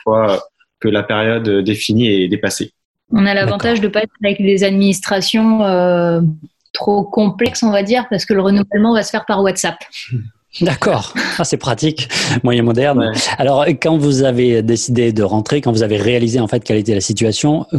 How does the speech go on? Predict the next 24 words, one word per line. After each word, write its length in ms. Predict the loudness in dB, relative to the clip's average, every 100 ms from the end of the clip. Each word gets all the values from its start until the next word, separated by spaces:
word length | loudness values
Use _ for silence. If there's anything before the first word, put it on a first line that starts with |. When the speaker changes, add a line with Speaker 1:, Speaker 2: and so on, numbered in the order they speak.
| -2
Speaker 3:
comment 220 | 0 0
ça 120 | 0
s'est 120 | -2
passé 280 | -2 -2 0
dans 140 | 0
votre 240 | 0 -2 -2
tête ? 220 | -4 -2
Qu'est-ce 180 | -4 -2
que, 80 | 0
euh, 460 | 2 2 2 0 -2 -2
qu'est-ce, 180 | -4 -4
quel 180 | -4 -4
changement 480 | 0 0 2 2 2
moral, 420 | 2 2 2 2
euh, 240 | 0 0
est-ce 400 | -2 -8 -12 -10 -6
que 80 |
ça 140 | -2 -2
a 60 |
créé 240 | -4 -4 -2
vraiment 280 | 2 2 2
un 80 |
choc 400 | 0 0 -2 -2
ou 140 | -4